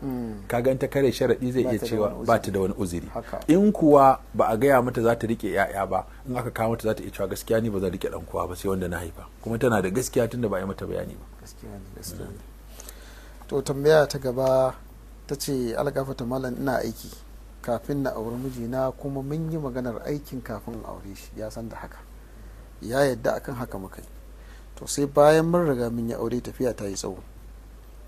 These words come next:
Speaker 1: Ina gurin aikin sai ya dinga buga min waya in dawo in baro gurin aikin nawa.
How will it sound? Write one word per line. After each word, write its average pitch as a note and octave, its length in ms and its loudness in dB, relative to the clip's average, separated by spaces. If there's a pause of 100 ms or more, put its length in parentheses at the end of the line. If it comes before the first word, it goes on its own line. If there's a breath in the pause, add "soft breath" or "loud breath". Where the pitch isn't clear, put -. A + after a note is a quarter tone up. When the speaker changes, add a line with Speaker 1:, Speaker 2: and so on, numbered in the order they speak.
(380)
Speaker 1:
Ina C3 280 0
gurin B2+ 320 0
aikin F3 300 2
sai C3+ 160 -2
ya A#2+ 60 -2
dinga B2 260 0
buga A#2 260 -2
min A2+ 160 -4
waya A2+ 320 2
in G#2 120 -8
dawo A#2+ 280 0
in G#2+ 120 -10
baro G2+ 280 -8
gurin G#2 240 -8
aikin G#2 300 -12
nawa. E2 180 -16